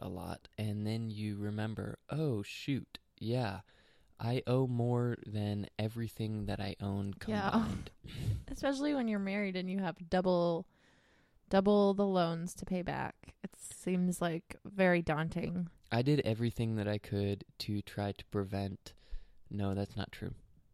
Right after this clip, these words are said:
Speaker 1: That is not true, 'cause I went to a private college.
Speaker 2: Yeah.
Speaker 1: I could have gone to a public university and probably gotten a lot of more scholarships, but I did a lot to get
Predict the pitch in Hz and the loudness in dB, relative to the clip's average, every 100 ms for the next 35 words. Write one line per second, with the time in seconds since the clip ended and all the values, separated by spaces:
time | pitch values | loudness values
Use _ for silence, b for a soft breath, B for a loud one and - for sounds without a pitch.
0 | _ - 104 98 98 92 - - - - | _ -8 -4 -4 -4 -6 -6 -8 -8 -2
1 | 98 107 104 110 101 - 95 95 95 - | 0 2 0 0 -2 -2 -4 -2 -4 -6
2 | b b b b - 196 170 175 - 202 | b b b b -4 -4 -4 -6 -8 -8
3 | 180 170 180 - 104 107 143 135 117 110 | -6 -8 -12 -4 0 0 2 0 2 2
4 | 107 - 104 98 95 92 - 101 92 98 | 2 0 -4 -2 -2 -4 -6 -6 -6 -6
5 | 98 90 95 98 95 95 104 - 98 101 | -6 -4 -4 -4 -4 -4 -4 -6 -6 -6
6 | - 117 147 151 - 101 98 95 - - | -4 -2 -2 -2 -4 -6 -4 -4 -6 -6
7 | 90 - - - - 65 60 - - - | -6 -6 -10 -10 -6 -6 -6 -8 -12 -12
8 | - - - b b b b b 117 143 | -10 -12 -12 b b b b b 0 2
9 | 131 117 113 - - 104 98 98 101 101 | 2 2 2 0 -4 -2 -2 -2 -4 -4
10 | - - - - 101 95 - | -6 -10 -14 -8 -4 -4 -4